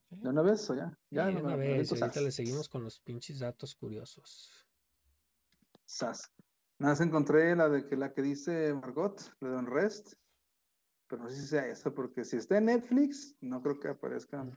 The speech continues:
Speaker 1: cadáveres
Speaker 2: ¿Reales? Dice que ahorita
Speaker 1: reales.
Speaker 2: la
Speaker 1: A
Speaker 2: busque y
Speaker 1: esa
Speaker 2: nos
Speaker 1: no
Speaker 2: pase el
Speaker 1: creo.
Speaker 2: link. Bien, muchas gracias.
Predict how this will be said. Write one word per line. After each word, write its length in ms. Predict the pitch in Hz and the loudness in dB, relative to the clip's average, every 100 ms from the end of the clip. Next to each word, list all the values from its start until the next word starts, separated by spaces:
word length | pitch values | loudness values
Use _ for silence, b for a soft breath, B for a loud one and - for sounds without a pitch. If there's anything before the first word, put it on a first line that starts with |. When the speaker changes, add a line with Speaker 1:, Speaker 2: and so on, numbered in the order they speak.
| - | -12
Speaker 1:
cadáveres 640 | 131 127 131 131 120 - _ _ - | -12 -8 -8 -8 -10 -14 _ _ -20
Speaker 2:
¿Reales? 540 | 139 127 113 143 - _ b b b b - | -14 -10 -10 -10 -14 _ b b b b -12
Dice 440 | 139 147 165 170 | -6 0 4 4
que 100 | 160 | 2
ahorita 220 | 127 117 | 2 4
Speaker 1:
reales. 0 | |
Speaker 2:
la 80 | 156 | 4
Speaker 1:
A 0 | |
Speaker 2:
busque 220 | 131 127 | 4 4
y 20 | 165 | 2
Speaker 1:
esa 20 | |
Speaker 2:
nos 120 | 127 | 4
Speaker 1:
no 20 | |
Speaker 2:
pase 220 | 139 131 | 2 4
el 60 | 156 | 4
Speaker 1:
creo. 20 | |
Speaker 2:
link. 200 | 135 123 | 4 2
Bien, 220 | 123 123 | 0 -2
muchas 260 | 127 - 131 | -2 -4 -6
gracias. 420 | 117 117 120 - | -4 -6 -8 -12